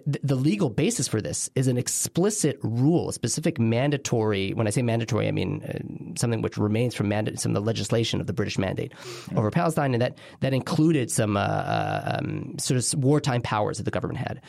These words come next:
Speaker 1: And some of those, one of those powers was explicitly to expel, uh, um, uh, uh, you know, terrorist operatives outside the borders of the country. And there's no, there's no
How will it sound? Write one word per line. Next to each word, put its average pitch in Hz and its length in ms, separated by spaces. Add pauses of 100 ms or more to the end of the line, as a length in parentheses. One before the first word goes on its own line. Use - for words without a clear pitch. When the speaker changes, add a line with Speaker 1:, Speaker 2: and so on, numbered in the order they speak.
(340)
Speaker 1:
And 139 120
some 202 120
of 240 40
those, 147 180
one 156 140
of - 40
those 170 140
powers 147 520
was 131 160
explicitly 131 540
to 170 200
expel, 151 800 (400)
uh, 123 220
um, 120 420
uh, 127 40
uh, 110 400
you 117 80
know, 104 80
terrorist 127 480
operatives 95 600 (200)
outside 101 300
the 85 60
borders 82 300
of - 40
the - 80
country. - 240
And 98 80
there's 110 100
no, 147 240
there's 135 200
no 139 340